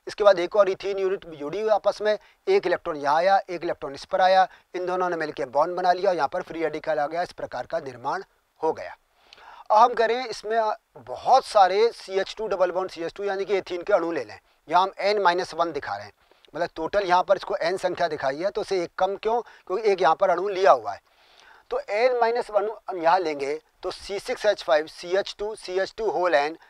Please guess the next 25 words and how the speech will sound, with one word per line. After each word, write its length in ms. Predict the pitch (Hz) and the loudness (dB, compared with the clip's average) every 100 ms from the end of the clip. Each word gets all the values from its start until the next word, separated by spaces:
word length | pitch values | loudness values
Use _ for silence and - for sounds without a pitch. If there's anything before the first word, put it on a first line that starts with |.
| _ | _
सी 160 | - 175 | -16 -4
एच 180 | 170 - | -4 -4
टू 100 | 208 | -10
सी 140 | 190 160 | -8 -8
एच 120 | - | -8
टू 80 | 202 | -8
फ्री 200 | 185 151 | -10 -8
रेडिकल 340 | 139 131 190 | -8 -6 -6
बन 200 | 202 143 | 0 0
जाएगा। 360 | 117 95 95 101 _ - - - _ - | 0 -12 -14 -16 _ -20 -20 -20 _ -4
तो 140 | 254 | -4
इसका 460 | - 214 - 240 240 | -2 -8 -4 2 2
मतलब 380 | 202 180 208 202 - | 2 -6 0 -2 2
क्या 100 | 185 | 2
हुआ 320 | 165 165 190 | 2 2 0
कि 140 | 202 | 0
जब 200 | 180 170 110 | -6 -6 -6
बहुत 440 | 139 143 175 226 233 | -2 -2 2 0 0
सारी 520 | - 185 170 170 185 - - | -4 4 4 4 -2 -6 -2
अनेक 500 | 175 381 453 508 - - | 0 2 2 0 0 -10
इथीन 400 | 359 - 214 226 | -10 -6 -8 -8
के 200 | 208 208 | -2 -2
मॉलिक्यूल 760 | 175 147 147 143 147 127 131 - _ _ _ - | 4 4 4 -6 -10 -8 -10 -16 _ _ _ 2
आपस 420 | 147 160 220 220 | 4 6 6 4
में 140 | 214 | 0